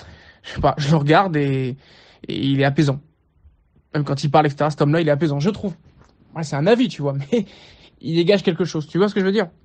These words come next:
Et, euh, tu regardes, par exemple, je sais pas, moi, euh, euh, pff,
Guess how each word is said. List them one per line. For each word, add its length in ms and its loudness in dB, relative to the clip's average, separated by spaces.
Et, 180 0
euh, 220 2
tu 120 -4
regardes, 220 0
par 100 0
exemple, 160 -2
je 40 -4
sais 120 -4
pas, 160 2
moi, 320 0
euh, 580 -6
euh, 460 -14
pff, 400 -18